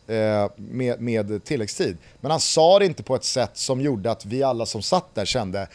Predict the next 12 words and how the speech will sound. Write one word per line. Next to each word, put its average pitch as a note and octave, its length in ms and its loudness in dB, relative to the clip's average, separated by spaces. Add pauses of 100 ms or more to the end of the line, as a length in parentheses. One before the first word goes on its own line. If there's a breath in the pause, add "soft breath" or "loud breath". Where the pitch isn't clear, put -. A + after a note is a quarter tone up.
(200 loud breath)
"Ah, G3 160 8
okej, G#2 260 0
vi A#2 120 0
kommer E3 200 2
snitta C#3 440 0
en C3 200 0 (200 soft breath)
sju, D3 480 2
åtta, - 460 0
nio B2+ 540 0
tilläggsminuter B2 1080 -2 (320 soft breath)
per A#2+ 240 4
halvlek." C3+ 760 -2